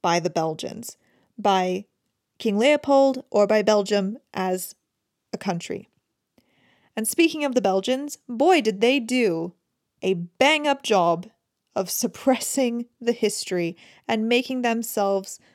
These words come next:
look like a harmless little country that just spends all its time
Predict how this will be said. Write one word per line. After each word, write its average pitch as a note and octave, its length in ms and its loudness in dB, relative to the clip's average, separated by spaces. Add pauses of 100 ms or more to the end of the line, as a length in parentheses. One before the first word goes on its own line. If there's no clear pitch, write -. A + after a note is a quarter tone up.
(100)
look B3+ 220 -4
like A#3+ 180 -2
a A#3 60 -2
harmless E4 760 -6
little D4+ 260 -4
country C4+ 640 -6 (380)
that G3 160 -4
just - 220 -6
spends C4 320 -2
all C4 120 4
its B3 160 -2
time A#3 560 -4